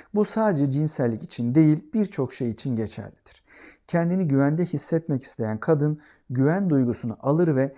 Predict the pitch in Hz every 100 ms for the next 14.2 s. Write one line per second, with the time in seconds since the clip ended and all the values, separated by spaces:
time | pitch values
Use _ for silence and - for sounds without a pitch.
0 | _ - 151 202 196 - 127 156 - _
1 | - 202 139 123 117 113 110 135 - 143
2 | 139 139 139 - 175 180 - 139 143 _
3 | - 139 165 160 - 226 165 - 127 117
4 | 110 104 - - - - - _ _ -
5 | - 202 - 170 143 147 - _ - 127
6 | 123 156 - 226 170 - 127 117 120 113
7 | 131 131 147 175 135 117 151 - _ -
8 | 120 131 131 156 180 160 - 131 - 120
9 | 131 156 117 - 160 160 160 165 - -
10 | _ - - 113 131 202 - 156 117 113
11 | 107 123 - 165 160 170 139 147 - -
12 | - 139 139 143 156 196 190 131 - 131
13 | 113 113 135 139 - 143 151 151 160 127
14 | - 170